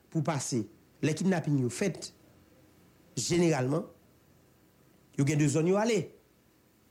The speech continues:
Même si il y a quelques graines qui étaient dans les parages. Mais, côté policier, il y a deux zones qui ont des policiers. Si les policiers sont toujours là,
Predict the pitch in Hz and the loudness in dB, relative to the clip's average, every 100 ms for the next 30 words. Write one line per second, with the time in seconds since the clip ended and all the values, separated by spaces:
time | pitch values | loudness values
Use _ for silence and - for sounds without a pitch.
0 | _ _ _ _ _ _ _ - 147 170 | _ _ _ _ _ _ _ -2 0 2
1 | 160 170 156 147 147 139 135 156 127 139 | 0 0 2 2 2 0 -2 -2 0 0
2 | 131 143 139 135 139 175 208 208 120 - | 0 0 0 0 0 0 -2 -2 -4 -10
3 | _ _ _ _ _ _ _ _ _ _ | _ _ _ _ _ _ _ _ _ _
4 | _ - 165 170 - - _ _ _ _ | _ -2 0 0 -6 -20 _ _ _ _
5 | _ _ _ _ _ _ - - 202 175 | _ _ _ _ _ _ -6 -2 0 0
6 | 160 147 - 135 110 - _ _ _ _ | -2 -2 -4 -6 -6 -10 _ _ _ _
7 | _ _ - 131 208 220 170 170 147 160 | _ _ -6 -4 0 -2 0 -2 -2 -2
8 | 160 156 143 143 131 139 117 - _ _ | -2 -2 0 -2 -4 -8 -10 -14 _ _
9 | _ _ _ _ _ _ _ _ _ - | _ _ _ _ _ _ _ _ _ -12
10 | - 247 196 226 226 202 170 170 143 135 | -6 -2 2 2 0 0 0 0 -2 -2
11 | 107 - | -4 -8